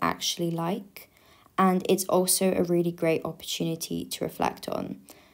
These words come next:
So here I'm talking about spending time in trauma and orthopedics. I mentioned some technical language in the case of an orif, which is an open reduction internal fixation. If I had more words, I would have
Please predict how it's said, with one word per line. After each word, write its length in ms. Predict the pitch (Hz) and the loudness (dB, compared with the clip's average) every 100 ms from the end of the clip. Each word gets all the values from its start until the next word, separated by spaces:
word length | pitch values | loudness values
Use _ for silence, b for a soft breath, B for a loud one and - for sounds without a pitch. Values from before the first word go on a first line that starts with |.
| B - | B -6
So 180 | - | 0
here 280 | 185 233 240 | 2 6 6
I'm 180 | 226 214 | 6 2
talking 400 | 208 185 - 180 | 2 0 0 -2
about 500 | 175 165 165 - - - 190 - | 2 2 0 -2 -8 -6 -14 -4
spending 460 | - - 175 175 170 | -2 4 4 4 0
time 340 | 170 165 165 - | 0 -2 -2 -4
in 180 | 165 | -4
trauma 420 | 165 - 165 165 - | -4 -2 -2 -2 -4
and 100 | 165 | -4
orthopedics. 880 | 160 - - 233 226 - - - - B B B B B B | -4 -6 2 4 4 2 -2 -2 -2 B B B B B B
I 120 | - 208 | 4 6
mentioned 400 | 208 208 214 196 | 8 6 2 2
some 160 | 190 | 2
technical 640 | 190 185 190 196 196 175 170 | 0 -4 -4 -6 0 0 0
language 720 | 202 214 220 220 208 202 - - | 4 4 6 6 6 4 -6 -4
in 140 | 180 | 0
the 80 | 180 | 0
case 400 | 180 180 170 170 | 0 0 2 0
of 80 | 170 | 0
an 120 | 165 | -4
orif, 520 | - 185 180 196 196 | 2 2 4 0 -2
which 300 | 190 185 - | -2 -2 -2
is 80 | 170 | -2
an 160 | 170 170 | 0 0
open 300 | 180 180 185 | 0 0 0
reduction 560 | 175 175 - - - - | -2 -2 -4 -4 -6 -4
internal 420 | 165 - 90 - | -4 -4 -4 -4
fixation. 1000 | - - - 196 196 - 196 196 196 B B B B B _ | -8 -4 0 2 2 0 2 2 0 B B B B B _
If 140 | 240 247 | 4 8
I 60 | |
had 260 | 247 240 220 | 6 6 4
more 160 | 214 196 | 6 6
words, 440 | 202 196 196 202 | 8 8 8 4
I 120 | 185 185 | 2 2
would 240 | 175 180 | 4 4
have 320 | 175 170 - | 2 0 -8